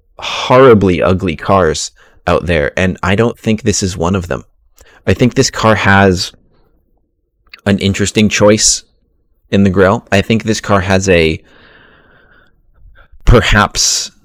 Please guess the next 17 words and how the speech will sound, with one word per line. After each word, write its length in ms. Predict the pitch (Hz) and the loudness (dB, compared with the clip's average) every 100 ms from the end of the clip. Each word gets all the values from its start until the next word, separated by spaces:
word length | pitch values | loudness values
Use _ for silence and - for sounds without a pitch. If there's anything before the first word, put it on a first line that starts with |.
| _ | _
bold 460 | 101 85 107 120 123 | -4 2 4 4 2
choice 480 | - 104 - - - | 0 0 0 -6 -6
in 160 | 92 | -4
the 60 | 95 | -4
grille, 240 | 95 107 | 0 0
but 160 | 107 101 | 2 2
I, 120 | 104 - | 0 0
I 80 | 110 | -2
don't 180 | 123 | -2
think 280 | - 131 123 | -2 -6 -4
it's 120 | 123 | -2
hideous, 460 | - 113 107 101 - | 0 2 2 0 -2
and 160 | 90 95 | -2 -2
I 60 | |
don't 260 | 92 113 - | 0 0 0
think 240 | 117 110 | -4 -2
it's, 380 | 101 - - | -4 -4 -10